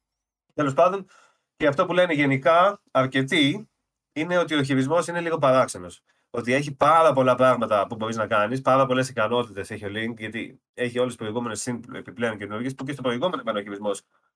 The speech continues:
που φαινόταν λίγο υπερβολικό σε κάποια σημεία. Δηλαδή, πολλές φορές έπρεπε να αφήσω το μοχλό για να κάνω κάτι και αυτό δεν μου αρέσει γενικά σε τέτοια παιχνίδια. Τέλος πάντων,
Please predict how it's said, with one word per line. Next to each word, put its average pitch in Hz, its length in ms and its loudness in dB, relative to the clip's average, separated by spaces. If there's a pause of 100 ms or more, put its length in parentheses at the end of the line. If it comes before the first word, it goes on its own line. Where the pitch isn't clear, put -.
(160)
που - 100 -6
φαινόταν 120 280 -2
λίγο 120 140 -2
υπερβολικό 110 440 -4
σε 117 100 -8
κάποια 110 200 -4
σημεία. 104 280 -4
Δηλαδή, 110 360 -2
πολλές 131 280 -4
φορές 147 240 -4 (240)
έπρεπε 147 260 -4
να 127 100 2
αφήσω 156 340 -2
το 135 80 0
μοχλό 113 280 -2
για 104 100 -4
να 101 100 -2
κάνω 117 180 -2
κάτι 123 260 0
και 127 60 -8
αυτό 147 160 -6
δεν 160 120 -4
μου 139 80 0
αρέσει 101 340 0
γενικά 101 240 -4
σε 95 60 -12
τέτοια 104 140 -10
παιχνίδια. 165 260 -6
Τέλος 151 200 0
πάντων, 147 300 0